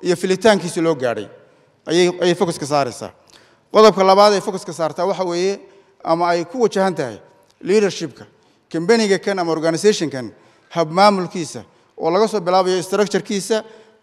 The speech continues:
eh, hierarchy-giisa, eh, corporate governance-kiisa, eh, qodob-qodob la isu dul taagayo,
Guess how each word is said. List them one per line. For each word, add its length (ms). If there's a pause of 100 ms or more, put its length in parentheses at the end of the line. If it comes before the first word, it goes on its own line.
(120)
eh, 360
hierarchy-giisa, 840 (460)
eh, 240 (280)
corporate 400
governance-kiisa, 800 (460)
eh, 300 (380)
qodob-qodob 360
la 60
isu 100
dul 140
taagayo, 440